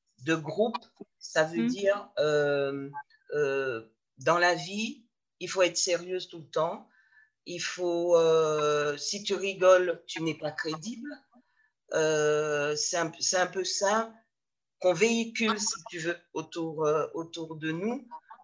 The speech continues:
Speaker 1: Et moi, je pense qu'il faut casser aussi un petit peu les codes. Il faut dire, c'est pas parce que je rigole, je suis pas crédible.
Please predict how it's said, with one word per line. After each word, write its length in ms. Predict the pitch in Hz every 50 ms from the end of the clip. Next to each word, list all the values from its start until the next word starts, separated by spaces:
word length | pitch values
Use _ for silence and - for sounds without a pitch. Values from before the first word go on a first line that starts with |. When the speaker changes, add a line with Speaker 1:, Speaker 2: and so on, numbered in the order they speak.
| _ _ _ _ _ _ _
Speaker 1:
Et 340 | 156 165 165 160 156 156 156
moi, 220 | 151 151 180 190
je 120 | 190 -
pense 240 | - - 214 208 202
qu'il 100 | - 202
faut 140 | - 175 165
casser 400 | - - 202 208 - - 220 214
aussi 260 | 208 208 208 - 208
un 100 | 196 190
petit 160 | 190 - - -
peu 100 | - 180
les 160 | 175 170 170
codes. 280 | - - 170 175 - - - _ _ _ _ _ _ _ _ _ _ _ _ _ _ -
Il 100 | 170 165
faut 200 | - 185 185 175
dire, 200 | 170 190 185 190
c'est 160 | - 190 -
pas 120 | 185 180
parce 200 | 180 180 180 -
que 140 | - 190 175
je 140 | 170 - -
rigole, 340 | - 180 160 165 175 170 165
je 60 | -
suis 140 | - 160 -
pas 120 | 170 160
crédible. 560 | 160 - - 160 151 147 151 185 214 240 -